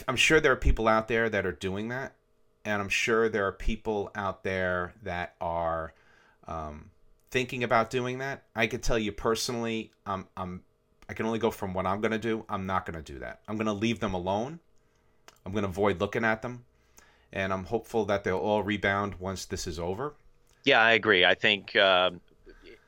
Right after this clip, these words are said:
Speaker 2: yeah, unless you need the money today, just leave it where it is.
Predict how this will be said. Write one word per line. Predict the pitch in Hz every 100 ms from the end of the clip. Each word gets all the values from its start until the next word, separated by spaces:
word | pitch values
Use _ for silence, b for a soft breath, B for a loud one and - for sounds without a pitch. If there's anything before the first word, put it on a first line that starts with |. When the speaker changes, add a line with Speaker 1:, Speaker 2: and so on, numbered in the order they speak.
| -
Speaker 2:
yeah, | 139 120
unless | 135 135 151
you | 139
need | 131 139
the | 113
money | 113 120 113
today, | - - 139 107 113 120 135 165 - _ _ _ _ _ -
just | 131 - - _ 104
leave | 107 98
it | 101
where | 82
it | 76
is. | 67 - -